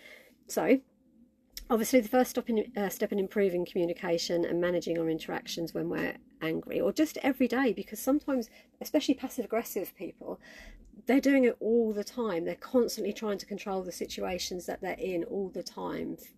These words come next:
because this is what makes them feel that they're in control of the situation. And this is, this is a particularly insidious form of aggression. Um, so we need to be mindfully aware of our thoughts. We need to be aware of the emotions that they're producing in us and then the actions that they're leading us to take.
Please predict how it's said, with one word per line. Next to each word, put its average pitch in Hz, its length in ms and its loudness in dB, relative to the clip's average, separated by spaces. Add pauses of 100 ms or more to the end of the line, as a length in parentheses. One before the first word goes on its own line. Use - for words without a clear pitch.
(100)
because - 320 -8
this - 280 0
is 170 140 -8
what - 200 -8
makes 175 340 -4
them 175 140 -6
feel 170 540 2 (480)
that - 100 0
they're 185 140 4
in 175 120 2
control 170 480 0
of 165 80 -8
the 175 80 -12
situation. 160 680 -8
And 165 100 0
this 214 160 -2
is, 185 120 -8
this 220 180 -6
is 220 140 -4 (160)
a 175 60 -6
particularly - 500 -6
insidious 160 480 -6
form 156 380 -2
of 156 360 -8
aggression. - 680 -10 (640)
Um, 185 280 2
so 190 300 2 (180)
we 220 100 4
need 254 180 6
to - 100 -16
be 226 80 2
mindfully 196 540 -2
aware 170 180 0
of 170 100 -4
our 165 100 -6
thoughts. - 580 -8
We 202 120 0
need 214 180 2
to - 100 -10
be 202 320 2
aware 185 320 0
of 170 80 -4
the 185 80 -4
emotions 170 520 -2
that 175 100 -8
they're 160 140 -2
producing 226 560 0
in 240 100 4
us 233 260 2
and 175 220 -4
then 170 120 0
the 175 100 2
actions - 420 -4
that 175 120 -6
they're 165 100 -4
leading 160 360 0
us - 200 -10
to - 120 -16
take. - 500 -14